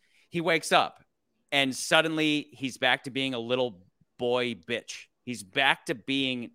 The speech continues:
nothing. He's back to being a child. And he had this fantasy about how he could have been a man. And that's what's so incredible about this movie, is that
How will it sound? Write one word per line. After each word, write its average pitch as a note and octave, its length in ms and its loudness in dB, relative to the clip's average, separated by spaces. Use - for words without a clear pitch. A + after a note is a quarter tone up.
nothing. G#2+ 420 -4
He's G#2+ 160 -12
back C3+ 240 2
to E3 60 -8
being D3+ 200 0
a C3 40 -6
child. G#2 540 -2
And C3 120 -4
he B2+ 60 -6
had C3 180 -2
this C3 140 -10
fantasy F#3 720 0
about A#2 320 0
how C3+ 200 0
he B2 140 -6
could D#3+ 300 -2
have B2 100 -8
been G#2+ 140 -6
a F#2 40 -10
man. E2+ 380 -10
And C#3 220 4
that's F#3+ 240 8
what's G#3 200 0
so G3+ 180 2
incredible E3 800 4
about C#3 260 4
this C3 180 -6
movie, D3+ 380 2
is G#2 160 -4
that C3 180 0